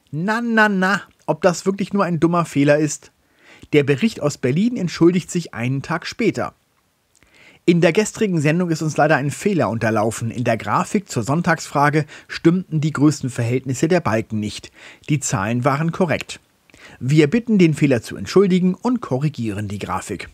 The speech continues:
Wie genau dieser Fehler passierte, darüber schweigt sich der Bericht aus Berlin aus. Denn wir gehen doch mal davon aus, dass eine solche Grafik mittels einer entsprechenden Software erstellt wird.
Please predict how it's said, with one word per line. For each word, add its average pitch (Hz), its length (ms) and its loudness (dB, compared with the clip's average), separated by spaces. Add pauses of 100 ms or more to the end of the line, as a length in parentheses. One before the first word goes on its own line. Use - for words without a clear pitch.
(1040)
Wie 156 240 2
genau 147 340 4
dieser 156 320 0
Fehler 139 260 0
passierte, 143 600 0 (300)
darüber 170 400 2
schweigt 147 400 0
sich 165 120 2
der 170 140 0
Bericht 127 340 -6
aus 135 200 -4
Berlin 165 360 -2
aus. 110 440 -8 (560)
Denn 147 180 4
wir 139 80 4
gehen 156 220 4
doch 151 140 4
mal 131 200 2
davon 123 300 -2
aus, 143 360 -2 (200)
dass 127 120 -6
eine 135 180 0
solche 131 340 2
Grafik 120 460 0
mittels 147 300 2
einer 127 220 -2
entsprechenden 113 640 -2
Software 127 500 0
erstellt 107 440 0
wird. 95 280 -6